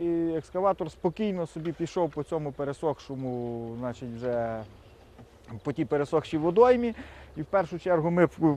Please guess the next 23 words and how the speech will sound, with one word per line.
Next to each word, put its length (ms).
поставили 580
їх 200
в 40
самі 280
мокріші 460
місця, 480
де 160
ми 120
можемо, 400
щоб 180
вони 320
зараз 360
розчистили 680
іменно 380
це 240
ложе, 360
де, 280
де 220
наймокріше 680
місце, 480
щоб 300
потім 260
бульдозерами 680